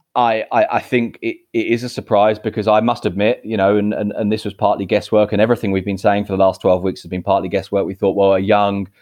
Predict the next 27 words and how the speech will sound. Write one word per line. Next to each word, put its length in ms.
and 100
a 60
dynamic 520
team, 440
and, 180
and, 220
and 120
a 40
young 420
and 240
dynamic 400
team 220
that's 160
not 180
dynamic 340
in 60
the 60
sense 180
of 100
being 160
huge, 440
big 100
athletes. 480
You 60
know, 40
they're 120
not, 200